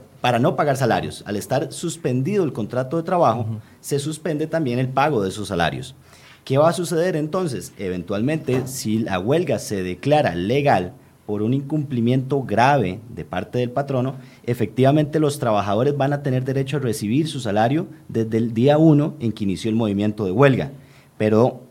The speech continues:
Speaker 1: en teoría, ya no van a haber pago de salarios durante la huelga, hasta que haya una calificación de legalidad por este motivo. Ahora, también es importante dejar ahí reseñado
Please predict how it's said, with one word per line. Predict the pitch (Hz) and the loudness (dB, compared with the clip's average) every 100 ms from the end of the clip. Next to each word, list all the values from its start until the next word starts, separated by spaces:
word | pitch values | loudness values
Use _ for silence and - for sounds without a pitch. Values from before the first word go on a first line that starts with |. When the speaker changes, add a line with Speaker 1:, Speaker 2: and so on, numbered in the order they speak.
| _ _ _ - - | _ _ _ -20 -2
Speaker 1:
en | 107 104 | 2 2
teoría, | 107 98 175 120 117 - | 4 6 8 8 4 -2
ya | 78 95 | -6 -2
no | 110 127 | 0 0
van | 127 | 0
a | 135 | 0
haber | 123 139 143 - - _ - | 2 0 -2 -10 -20 _ 2
pago | 151 165 139 113 | 4 4 2 2
de | 101 | 0
salarios | 90 104 117 127 | 0 2 4 2
durante | 120 104 98 | 2 0 -2
la | 90 | -2
huelga, | 82 107 95 73 - - - _ _ | 2 2 2 0 -10 -18 -20 _ _
hasta | 117 156 160 170 | 4 4 4 -4
que | 160 | -2
haya | 113 127 | 0 0
una | 135 | -2
calificación | 135 117 110 98 87 110 | -2 -2 -4 -6 -4 -2
de | 123 | 0
legalidad | 123 110 90 85 | 0 0 0 -2
por | - | -4
este | 92 - | -6 -2
motivo. | 110 117 170 139 - - - _ _ | -2 0 0 -2 -8 -20 -20 _ _
Ahora, | - 143 120 | 4 4 4
también | 113 110 123 | 2 2 2
es | 139 | 0
importante | 151 143 143 131 120 113 | -2 -2 0 0 0 -2
dejar | 101 107 | 0 0
ahí | 127 | 0
reseñado | 131 139 165 160 139 143 | 0 0 2 2 0 -4